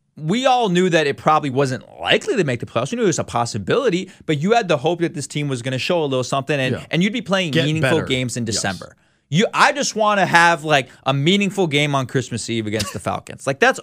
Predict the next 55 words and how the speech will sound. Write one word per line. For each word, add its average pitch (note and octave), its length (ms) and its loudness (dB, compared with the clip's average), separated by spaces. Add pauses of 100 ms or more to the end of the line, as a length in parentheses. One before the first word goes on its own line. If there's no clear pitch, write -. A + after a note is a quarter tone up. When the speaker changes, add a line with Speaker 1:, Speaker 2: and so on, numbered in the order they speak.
Speaker 1:
all C4+ 220 4
I A#3+ 80 0
frickin' F#3 400 -4
asked F3+ 340 4
for, G#2 260 -6 (220)
right? G#3 300 4 (100)
Speaker 2:
It'll A2+ 140 -2
be - 80 4
Speaker 1:
And A#2+ 80 2
there's A3+ 140 2
Speaker 2:
meaningful F3 240 2
Speaker 1:
just, - 80 -4
Speaker 2:
for D#3 60 0
them. F3+ 260 0
Speaker 1:
there's A#3+ 200 0
ju-, A3+ 120 -6
there's G3 260 -2
just A3+ 180 0
so A#3+ 420 0
many G#3+ 280 -2
fans, D#3 560 0
man. A#2+ 220 0
Like, A#2+ 180 0 (160)
like, D#3 180 2
it's G3 160 0
sad C#4 460 0
to F#3+ 40 -2
see. F3+ 240 -2
Like, D3+ 200 2
my A3+ 240 4
dad C#3+ 420 2
is A#2+ 180 -2
one C3+ 160 2
of C3 80 -2
the A#2 80 0
biggest D#3+ 440 0
Bears C3 260 2
fans A#2 240 -2
I A2 80 0
know. G#2+ 200 -4
He B2 200 -2
obviously D3 460 2
made B2 240 0
me C#3 120 0
a B2+ 60 0
Bears A#2+ 320 0
fan A#2+ 360 -2 (260)
and, A#2+ 180 -4
and, B2 180 -2
and B2 180 -4
instituted D3 500 0
this C3 180 0
in B2+ 320 -2
me. B2 380 2 (280)
And, D#3+ 480 2